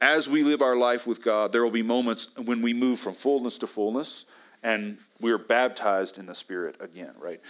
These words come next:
So the, I, I think both of those are true. And we need to think about baptism. For Jesus, all of that happens at once,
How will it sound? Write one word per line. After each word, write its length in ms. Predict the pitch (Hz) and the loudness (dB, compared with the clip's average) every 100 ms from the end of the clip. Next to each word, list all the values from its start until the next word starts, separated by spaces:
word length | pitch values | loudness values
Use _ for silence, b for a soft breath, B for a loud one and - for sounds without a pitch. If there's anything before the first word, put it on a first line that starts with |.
| B B | B B
So 360 | - 139 127 123 - | 0 2 2 0 -2
the, 420 | 131 117 110 107 - _ - | 0 0 0 -6 -16 _ -2
I, 80 | 127 | 0
I 180 | 139 143 | 2 0
think 200 | 143 120 | 0 2
both 240 | 131 127 | 2 2
of 100 | 113 | 0
those 300 | 101 95 92 | 0 0 -2
are 160 | 107 98 | -4 -4
true. 300 | - 113 87 | -2 -4 -2
And 160 | 110 135 | -2 0
we 120 | 170 | 2
need 60 | |
to 80 | 170 | 0
think 200 | - 147 | 0 -2
about 380 | 139 123 110 - _ _ _ _ _ _ - | 0 0 0 -6 _ _ _ _ _ _ -2
baptism. 500 | 147 151 147 120 120 | 2 2 0 -4 -4
For 220 | - 147 | -2 0
Jesus, 400 | 139 220 139 120 | 2 0 2 0
all 260 | 135 127 123 | 2 2 4
of 60 | |
that 120 | 113 117 | 2 0
happens 280 | 107 95 | -2 -4
at 160 | 95 92 | -6 -6
once, 460 | 92 - - - | -10 -12 -12 -12